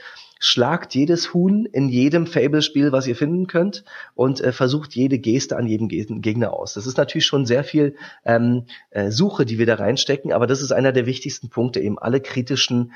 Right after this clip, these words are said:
Spielpunkte zu entdecken, auch wenn sie versteckt sein sollten. Diese zwanzig Punkte, die du erwähnt hast, die umfassen natürlich sowas wie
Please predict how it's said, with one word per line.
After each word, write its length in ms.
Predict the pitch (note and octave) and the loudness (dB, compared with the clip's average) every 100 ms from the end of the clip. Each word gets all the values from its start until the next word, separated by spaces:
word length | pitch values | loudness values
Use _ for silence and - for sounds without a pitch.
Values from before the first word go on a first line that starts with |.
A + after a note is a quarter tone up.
| - - | -18 -2
Spielpunkte 800 | - - D3 D#3+ D#3+ B2+ B2 B2+ | -2 0 0 -2 0 -2 -2 -4
zu 160 | - | -2
entdecken, 460 | - A2+ A#2+ D3 C#3+ | -2 0 -2 -2 -2
auch 240 | A#2 - | -2 0
wenn 160 | A2 C3 | 0 0
sie 100 | B2 | -2
versteckt 480 | B2 A2+ - G#2+ - | -2 -2 -2 -6 -4
sein 160 | G#2+ | -4
sollten. 500 | G2+ G#2 G#2+ G2 - _ - - - | -2 0 0 -4 -12 _ -20 -20 -6
Diese 200 | C#3+ F3 | -2 -2
zwanzig 400 | - D3+ D3 - | 0 -2 0 -2
Punkte, 320 | F3+ F#3+ E3+ | 0 2 2
die 100 | G#2+ | 2
du 80 | A2+ | 0
erwähnt 340 | F2 G#2+ A2 A2 | 2 2 0 0
hast, 200 | G2+ - | -4 0
die 120 | C#3 | 0
umfassen 460 | C#3+ - D3 - | 2 0 -4 -2
natürlich 280 | C#3 - C3 | -4 -4 -4
sowas 340 | C3 A2+ A2 - | -2 -2 -4 -2
wie 240 | A#2 A#2 | -2 -2